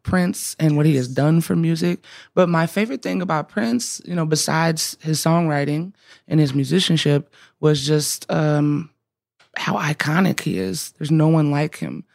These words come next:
He, to me, he was probably the greatest performer that's ever walked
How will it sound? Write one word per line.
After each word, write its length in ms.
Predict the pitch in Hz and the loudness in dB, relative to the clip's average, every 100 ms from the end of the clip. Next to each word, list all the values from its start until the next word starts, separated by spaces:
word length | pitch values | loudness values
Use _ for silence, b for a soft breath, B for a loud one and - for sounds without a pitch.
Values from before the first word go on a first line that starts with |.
| b b b | b b b
He, 240 | - 165 - | -4 -4 -2
to 180 | - 165 | 0 4
me, 280 | 170 185 170 | 6 6 6
he 80 | 160 | 6
was 220 | 151 143 139 - _ _ _ _ _ _ _ _ | 2 0 -6 -8 _ _ _ _ _ _ _ _
probably 480 | - 180 165 151 147 | -2 0 2 0 -2
the 80 | 139 | -4
greatest 380 | 139 147 139 143 | 0 2 0 -2
performer 600 | 139 - 147 135 127 131 _ _ _ - | -6 -4 -2 -2 -2 -6 _ _ _ -6
that's 200 | 135 - | -4 0
ever 180 | 135 123 | 0 0
walked 420 | 131 131 131 - | 0 0 -2 -10